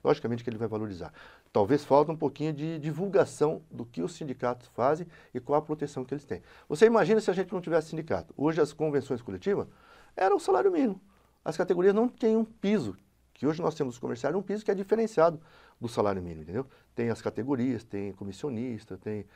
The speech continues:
caixa. Então, tudo isso é conquistado na convenção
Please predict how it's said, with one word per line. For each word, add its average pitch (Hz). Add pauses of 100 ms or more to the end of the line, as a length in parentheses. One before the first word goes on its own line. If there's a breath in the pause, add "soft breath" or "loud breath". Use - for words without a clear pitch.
(340 soft breath)
caixa. 117 (160)
Então, 180
tudo 247
isso -
é 165
conquistado 165
na 170
convenção 190